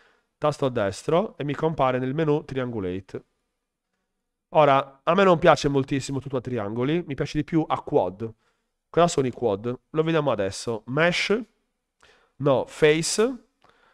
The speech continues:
Ricordatevi questo video, riguardandolo più volte si imparano tutte le cose, così in diretta non si ricorda nulla.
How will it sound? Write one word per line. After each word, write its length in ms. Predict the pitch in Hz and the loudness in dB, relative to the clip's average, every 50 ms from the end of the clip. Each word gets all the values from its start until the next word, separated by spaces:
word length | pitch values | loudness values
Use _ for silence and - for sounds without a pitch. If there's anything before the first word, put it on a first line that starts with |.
| _ _ _ _ _ _ _ _ _ _ _ _ _ _ _ _ | _ _ _ _ _ _ _ _ _ _ _ _ _ _ _ _
Ricordatevi 460 | - 120 131 - 170 143 135 131 127 | -10 -10 -4 -2 0 0 0 0 -4
questo 280 | 120 135 120 - - 175 | -6 -6 -6 -6 -6 -4
video, 400 | 180 202 170 147 139 131 131 127 | -2 0 2 4 4 4 4 4
riguardandolo 640 | 127 139 135 156 165 160 156 147 139 127 123 117 | 2 2 2 2 2 4 4 2 2 2 0 -2
più 180 | 113 - 180 190 | -2 0 0 2
volte 320 | 156 151 135 120 113 139 | 4 4 2 2 0 -4
si 120 | 127 - 139 | -6 -6 -6
imparano 240 | 127 - 135 131 131 | -4 -2 -2 -2 -2
tutte 140 | 123 - 120 | -2 -4 -6
le 100 | 117 110 | -6 -6
cose, 420 | - 113 95 98 95 117 117 113 | -6 -6 -8 -6 -8 -8 -10 -8
così 340 | - - 123 110 135 139 135 | -8 -8 -8 -4 -4 -4 -2
in 100 | 131 127 | -2 -2
diretta 380 | 127 139 143 156 160 - - 135 | 0 2 2 2 2 2 0 -4
non 100 | 131 120 | -6 -6
si 140 | - - 127 | -6 -6 -8
ricorda 320 | 120 - 127 113 120 117 | -6 -6 -6 -6 -6 -8
nulla. 400 | 110 107 95 92 101 107 110 113 | -8 -8 -8 -8 -8 -8 -10 -12